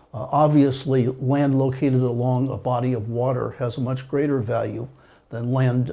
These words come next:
located further away. And land close to, uh, transportation centers have greater value than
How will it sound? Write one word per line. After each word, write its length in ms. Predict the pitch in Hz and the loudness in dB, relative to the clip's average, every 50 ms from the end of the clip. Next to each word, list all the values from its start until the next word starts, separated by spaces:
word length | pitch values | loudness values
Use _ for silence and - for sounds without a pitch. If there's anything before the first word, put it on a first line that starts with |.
| - - | -8 -6
located 560 | 131 127 127 123 - - 143 127 117 117 123 | -2 -2 -2 -2 -2 -2 -2 -2 -2 -2 -4
further 380 | - - 135 123 117 113 113 107 | -4 -4 -2 -2 -2 -2 -4 -6
away. 540 | 110 110 117 135 143 135 113 - - - - _ _ _ _ _ _ _ _ - | -6 -4 -4 -4 -4 -4 -6 -6 -8 -14 -18 _ _ _ _ _ _ _ _ -10
And 220 | - 120 123 120 | -6 -4 -2 0
land 560 | 131 151 151 151 151 147 151 - - - 196 - - _ - | 2 2 2 4 4 2 2 0 -4 -10 -12 -12 -12 _ -16
close 540 | - - 175 165 175 165 131 - - - - | -6 2 4 4 6 4 2 -2 -6 -10 -10
to, 540 | - - - 185 175 170 143 127 127 127 - - - _ _ - | -12 -8 -4 0 2 2 4 2 2 0 -4 -14 -20 _ _ -6
uh, 220 | 131 127 127 127 | -2 -2 0 -2
transportation 880 | 127 - - 147 143 135 - - 131 135 156 160 156 156 - - 131 120 | -2 -2 -2 -2 -2 -2 -4 -6 -6 -2 0 0 0 -2 -2 -2 -2 -2
centers 520 | - - 131 110 110 - - - 135 - | -2 -4 -6 -6 -6 -6 -8 -8 -10 -10
have 340 | - - 127 123 117 110 - - | -6 -4 -4 -4 -4 -6 -8 -8
greater 280 | - 143 143 147 156 143 | -4 -2 0 0 0 0
value 440 | 123 113 123 120 117 120 120 120 117 | 0 0 0 0 0 0 -2 -2 -2
than 340 | 117 117 110 110 123 160 | -4 -4 -6 -8 -8 -10